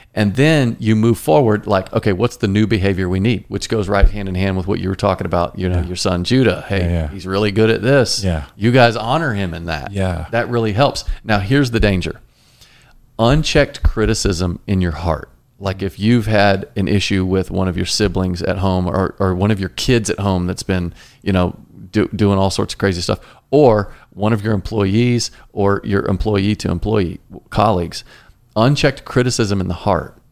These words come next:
Speaker 1: leads to contempt. And contempt brings the dangerous, awful
Speaker 2: Mm.
Speaker 1: element of comparison.
Speaker 2: Yeah.
Speaker 1: So contempt says, "You did this. You always do this.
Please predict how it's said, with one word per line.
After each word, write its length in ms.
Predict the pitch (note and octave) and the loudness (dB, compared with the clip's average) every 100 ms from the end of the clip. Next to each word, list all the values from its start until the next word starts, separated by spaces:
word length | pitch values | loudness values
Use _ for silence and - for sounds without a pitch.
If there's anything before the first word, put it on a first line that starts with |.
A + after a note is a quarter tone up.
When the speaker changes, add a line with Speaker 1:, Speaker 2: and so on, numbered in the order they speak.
| _ _ _ _ _ | _ _ _ _ _
Speaker 1:
leads 320 | - A2 G2+ | -2 0 0
to 100 | - | -2
contempt. 680 | G2 F#2+ F2 - F2 - - - _ _ _ - | -2 -2 -2 0 0 -2 -12 -20 _ _ _ -4
And 180 | G#2+ | -2
contempt 640 | - A2+ G2+ - C#3+ - - | 0 0 2 4 2 0 -4
brings 340 | A2 A2 G#2 | 0 2 0
the 120 | F2 G2 | -4 -8
dangerous, 800 | F2 G#2+ G#2+ A2+ G#2+ A#2 G#2+ - | -4 0 2 2 0 -2 -2 -4
awful 680 | - G2+ G2+ - G2 E2+ F2+ - - | -2 0 0 0 0 0 -4 -14 -4
Speaker 2:
Mm. 140 | G#2+ | 0
Speaker 1:
element 420 | G2+ F#2+ F2+ D#2 | 2 2 0 -2
of 120 | F2+ | -6
comparison. 680 | - F2 - F2+ E2+ - - - | -4 -2 0 0 0 -4 -8 -12
Speaker 2:
Yeah. 220 | - F2 D2 - | -6 -4 -4 -6
Speaker 1:
So 160 | - | -4
contempt 460 | - A2 B2 G#3+ - | 0 0 2 2 0
says, 320 | G#2 E2+ - - _ _ - | -6 -8 -10 -18 _ _ -12
"You 220 | E2+ G#2+ | -2 2
did 220 | D3+ A#2+ | 2 0
this. 460 | F2+ D2 - - - _ _ _ _ _ _ _ | -4 -6 -6 -10 -12 _ _ _ _ _ _ _
You 440 | F2 F2+ G#2+ A2+ - | -12 0 2 2 0
always 460 | A2+ D3 C3+ F#2 | 4 4 4 0
do 140 | - F2 | -2 -6
this. 340 | - - - | -6 -8 -10